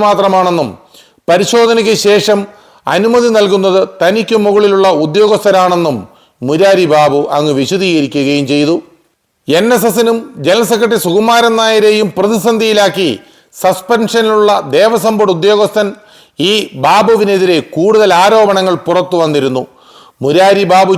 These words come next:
ജോലി ചെയ്ത പല സ്ഥലത്തും അഴിമതികൾ നടന്നു. ആന എഴുന്നള്ളിപ്പുമായി ബന്ധപ്പെട്ടും ആക്ഷേപമുണ്ട്. ആനയെ എഴുന്നള്ളിക്കാൻ സ്പോൺസർമാരിൽ നിന്ന് വലിയ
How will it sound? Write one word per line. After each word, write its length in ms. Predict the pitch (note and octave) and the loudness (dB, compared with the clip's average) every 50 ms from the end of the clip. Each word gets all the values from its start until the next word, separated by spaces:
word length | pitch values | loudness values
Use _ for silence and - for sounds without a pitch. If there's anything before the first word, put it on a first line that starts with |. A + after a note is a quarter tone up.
| C#3+ | 0
ജോലി 220 | D#3+ F3+ G3+ G3+ G3+ F#3+ | 2 2 2 2 0 0
ചെയ്ത 180 | G3 G3 F3+ G3 - - | 0 0 0 0 -2 0
പല 100 | F3+ F#3+ G#3+ G#3 | 0 0 0 0
സ്ഥലത്തും 420 | G#3+ A3 G3+ G3 F3 - G3 F#3+ F#3+ - - C#3+ | 0 0 0 0 0 -2 -4 -4 -4 -4 -4 -2
അഴിമതികൾ 460 | D#3 D#3+ - F3+ F#3 F3+ F3+ F3 F3 E3+ D#3+ | -2 0 0 0 0 0 0 0 0 0 0
നടന്നു. 320 | D3 C3+ C3+ B2+ A#2+ A#2+ A#2+ - _ _ _ _ _ _ - - B2+ D3+ F3+ | 0 0 -2 -2 -4 -6 -8 -8 _ _ _ _ _ _ -8 -4 -2 0 0
ആന 180 | G3 G#3 G#3 G#3 G3+ G3 G3 | 0 0 0 0 0 0 0
എഴുന്നള്ളിപ്പുമായി 720 | G3 G3+ G3+ G3+ G3+ G3+ F#3+ G3 G3 F#3+ G3 G3 G3 G3 E3 | 0 0 0 0 0 0 0 0 0 0 2 0 0 0 0
ബന്ധപ്പെട്ടും 480 | E3+ F#3 F#3 G3 D#3 F#3+ F#3 D3+ F#3+ F3+ F3+ F#3 | -2 0 0 0 0 0 -2 -2 0 0 0 0
ആക്ഷേപമുണ്ട്. 640 | F#3 F3+ F#3 F#3 F3+ F3 E3+ D#3+ D#3+ D3+ C#3+ C#3 C3 - - - _ - - _ _ - B2 C#3+ E3 | 0 0 0 0 0 0 0 -2 -2 -2 -2 -4 -6 -6 -12 -20 _ -20 -20 _ _ -4 -2 0 2
ആനയെ 320 | F#3+ G3 G3+ G3+ G#3 G3+ G3 F#3+ | 2 2 2 2 2 2 2 2
എഴുന്നള്ളിക്കാൻ 580 | F#3+ G3+ G3+ G3+ G3+ G3+ G3 D#3+ - G3 G3 F#3 - | 2 0 0 0 0 0 0 0 0 0 0 0 -4
സ്പോൺസർമാരിൽ 720 | - - E3+ G3+ G#3 F#3 G3 G#3+ G#3 G#3 G3+ G3 F#3+ G3+ G3 F#3+ | -4 -2 0 0 0 0 -2 0 0 0 0 0 0 0 -2 -2
നിന്ന് 260 | F#3+ F#3 F3+ E3+ C3+ G#2+ G2+ - - - _ _ _ _ _ _ _ - C3+ B2+ C3 | -2 -2 0 -2 -2 -2 -6 -10 -20 -20 _ _ _ _ _ _ _ -14 -8 -2 0
വലിയ 440 | E3 F#3 G3 G#3 G#3+ G#3+ A3 G#3+ | 2 2 2 0 0 2 2 0